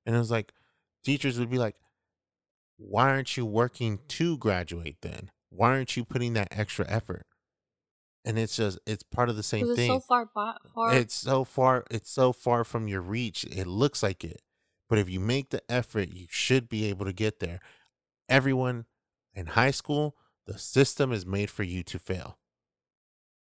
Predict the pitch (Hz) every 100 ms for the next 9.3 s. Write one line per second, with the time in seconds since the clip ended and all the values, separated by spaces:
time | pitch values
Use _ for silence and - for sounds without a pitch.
0 | _ _ _ _ - 101 - 107 131 135
1 | - 131 - _ - 101 90 101 - 87
2 | 78 101 90 50 - _ _ _ _ 90
3 | 95 - 113 120 117 113 113 110 - 87
4 | 98 90 - - 110 110 - 90 85 104
5 | 113 90 87 - - - - _ _ _
6 | _ _ 98 90 - 127 127 101 - 113
7 | 120 117 107 101 101 - - 90 - 90
8 | 80 78 78 _ _ - 127 139 - 92
9 | 87 -